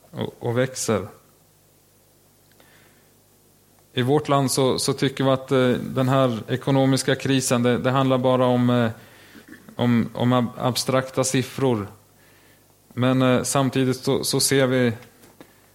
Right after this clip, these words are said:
att människor förlorar sina arbeten. Och i södra Europa så, så, så är det tusentals familjer som, eh,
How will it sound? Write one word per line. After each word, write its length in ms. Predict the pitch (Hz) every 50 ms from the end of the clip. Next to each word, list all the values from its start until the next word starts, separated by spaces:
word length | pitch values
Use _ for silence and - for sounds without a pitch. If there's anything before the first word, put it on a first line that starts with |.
| _ _ _ _ _ _ - - - - - - - _ _ - - - - - _ - - _ _ _ -
att 180 | 131 123 -
människor 360 | 139 143 139 135 127 - 147 131
förlorar 400 | - 147 127 135 135 139 131 127
sina 320 | - - 135 131 131 131
arbeten. 680 | 127 123 117 127 135 143 143 - - 123 107 101 104 110 107 - _ _ _ _ _ _ _ _ _ _ _ _ _ _ _ _ _ _ -
Och 400 | - 120 120 120 120 120 113 - - - - - - -
i 280 | 123 127 123 117 - - - - _ _ _ _ _ _ _ _ _ _ _ _ - -
södra 440 | - - - 147 143 139 135 143 139
Europa 420 | 139 135 143 139 131 - - 123
så, 320 | 120 - 127 127 117 71 67
så, 340 | - - 131 127 127 110 73 - - - - - - - - - - - - - _ _ _ - - - - _ _ _ _ _ _ _ _ _ _ _ _ _ _ _ _ _ _ _ _ _
så 160 | - - 127
är 60 | 131
det 240 | 131 131 127 117 - - - - - - - _ _ _ _ _ _ -
tusentals 960 | - 170 160 143 - - 151 139 - 185 175 160 123 104 101 - - - - - - - _ _ _
familjer 480 | - 131 131 135 139 139 135 131 127 117
som, 300 | - - 127 127 127 127
eh, 320 | 127 123 120 117 113